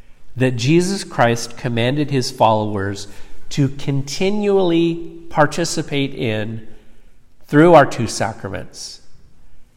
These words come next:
ongoing, wherever we are gathered, baptism and communion. Those are the only two things that Jesus, when he came back to life, said,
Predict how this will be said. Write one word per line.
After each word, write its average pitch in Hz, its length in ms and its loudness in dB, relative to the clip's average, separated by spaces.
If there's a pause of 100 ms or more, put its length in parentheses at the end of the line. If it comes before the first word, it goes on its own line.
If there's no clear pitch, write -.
(640)
ongoing, 139 720 4 (1000)
wherever 135 400 6
we 127 160 2
are 120 140 2
gathered, 113 400 -2 (420)
baptism 123 580 2
and 110 360 -6
communion. 107 540 -6 (280)
Those 120 220 4
are 139 40 4
the 131 140 2
only 156 220 4
two 160 180 0
things 131 360 -2
that 110 100 -2
Jesus, 117 460 -2 (540)
when 104 120 -2
he 101 60 0
came 117 340 -2
back 120 460 0
to 123 100 -4
life, 110 220 0
said, 104 440 -4